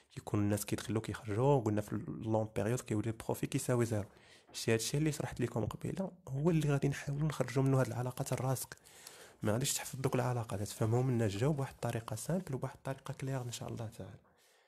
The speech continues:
يلا تبع معايا كيفاش كندير. غندير لكم واحد الطابلو، هاد الطابلو تحتاجوه في اي تمرين،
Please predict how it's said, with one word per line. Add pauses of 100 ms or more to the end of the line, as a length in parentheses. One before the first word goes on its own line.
(340)
يلا
تبع
معايا (1300)
كيفاش
كندير. (960)
غندير
لكم
واحد
الطابلو، (720)
هاد
الطابلو
تحتاجوه
في
اي
تمرين،